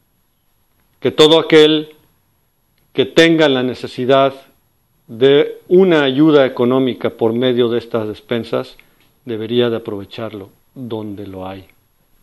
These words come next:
Porque gran parte de estos alimentos, si no existieran estos programas,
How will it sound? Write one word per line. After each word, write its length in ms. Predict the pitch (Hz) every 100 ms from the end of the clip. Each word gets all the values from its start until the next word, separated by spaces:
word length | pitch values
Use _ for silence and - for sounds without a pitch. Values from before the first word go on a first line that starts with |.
| _ _ _ _ _ _ _ _ _ _ _ _ _ _ _ _ _ _ _ _ _ _ _ _ _ _ _ _ _ -
Porque 280 | 113 -
gran 260 | 123 147 143
parte 460 | 151 147 156 151 151
de 200 | 127 123
estos 280 | - 123 113
alimentos, 680 | 113 120 127 127 143 143 -
si 160 | - 123
no 120 | 131
existieran 540 | 139 120 - 127 117
estos 280 | 113 - 110
programas, 720 | - 107 113 131 143 143 _